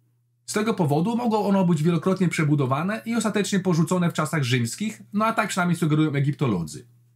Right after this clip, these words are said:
Zaskakujące jest to, że przetransportowano tutaj niezliczoną ilość granitowych obiektów. Ostatecznie wszystkie one, pomimo tego, że są wykonane z jednego z najtwardszych kamieni na naszej planecie,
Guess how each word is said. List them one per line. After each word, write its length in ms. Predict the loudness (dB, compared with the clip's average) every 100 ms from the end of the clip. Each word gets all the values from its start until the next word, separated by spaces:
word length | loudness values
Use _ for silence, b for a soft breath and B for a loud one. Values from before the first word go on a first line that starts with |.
| _ _ _ _ _ _ _ _ _ _ _ _ _ _ _
Zaskakujące 600 | -4 -2 0 0 0 0
jest 240 | 0 -2 -2
to, 260 | 0 2
że 80 | 0
przetransportowano 760 | 0 -2 -2 -4 -2 -2 -2 -2
tutaj 300 | -2 0 2
niezliczoną 520 | 2 2 0 0 0
ilość 240 | 2 2
granitowych 540 | 2 0 0 0 0 0
obiektów. 640 | 0 -2 -4 -16 -18 _ _ _ _ _ _ _ _ _ _ _ _ _ _ _ _ _ -2
Ostatecznie 760 | 0 0 0 -2 -2 -2 -2
wszystkie 380 | -2 -6 -4 -2
one, 260 | 0 0 0
pomimo 340 | 0 0 0
tego, 220 | 2 2
że 80 | 2
są 160 | 2 0
wykonane 400 | 2 0 0 0
z 60 |
jednego 280 | 2 2 2
z 40 |
najtwardszych 640 | 0 -2 -2 -4 -2 -6 -2
kamieni 320 | 0 2 4
na 80 | 2
naszej 260 | 0 -2
planecie, 640 | -2 0 0 -2 -2 -4